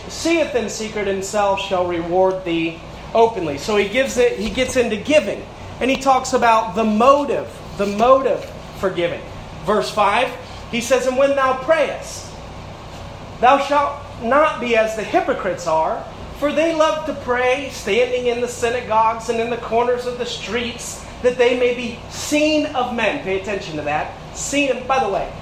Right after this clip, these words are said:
Jesus' definition of hypocrite, and he mentions hypocrites three times in this passage,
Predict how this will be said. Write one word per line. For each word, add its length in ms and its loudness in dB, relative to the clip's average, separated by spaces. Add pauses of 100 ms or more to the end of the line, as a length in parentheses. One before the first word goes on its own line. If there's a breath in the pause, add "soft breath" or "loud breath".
(220)
Jesus' 720 -2
definition 720 -2
of 160 -8
hypocrite, 500 -6 (320)
and 100 -6
he 80 -4
mentions 460 -6
hypocrites 720 -8 (100)
three 180 -10
times 460 -4
in 80 -8
this 180 -4
passage, 480 -4